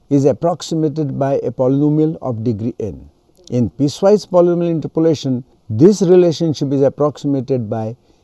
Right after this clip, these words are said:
a piecewise m degree polynomial function for some small positive integer m,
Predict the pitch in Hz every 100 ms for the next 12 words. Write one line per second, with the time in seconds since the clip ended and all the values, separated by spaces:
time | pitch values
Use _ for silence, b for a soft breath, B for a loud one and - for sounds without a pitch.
0 | _ 127 120 - 165 - 160 175 180 170
1 | - _ 147 196 190 160 127 180 160 147
2 | 143 139 131 143 143 123 113 113 - 127
3 | 123 113 - 180 190 - - 127 135 170
4 | 165 - 127 120 131 143 131 104 101 117
5 | 113 131